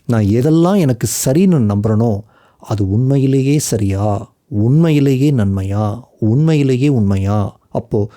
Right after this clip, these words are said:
எது உண்மையிலேயே உண்மை, எது உண்மையிலேயே சரி, எது உண்மையிலேயே நன்மை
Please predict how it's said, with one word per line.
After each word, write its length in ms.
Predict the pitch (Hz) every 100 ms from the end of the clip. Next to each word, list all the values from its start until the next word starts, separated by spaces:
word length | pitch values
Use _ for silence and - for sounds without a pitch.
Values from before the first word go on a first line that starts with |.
| _
எது 340 | - 123 165 208
உண்மையிலேயே 540 | 165 156 143 139 139
உண்மை, 400 | 131 107 98 98
எது 220 | 107 156
உண்மையிலேயே 500 | 185 151 143 131 123
சரி, 420 | 127 - 101 104 113
எது 200 | 131 180
உண்மையிலேயே 640 | 139 123 113 110 120 - _ _ _
நன்மை 420 | 104 101 95 107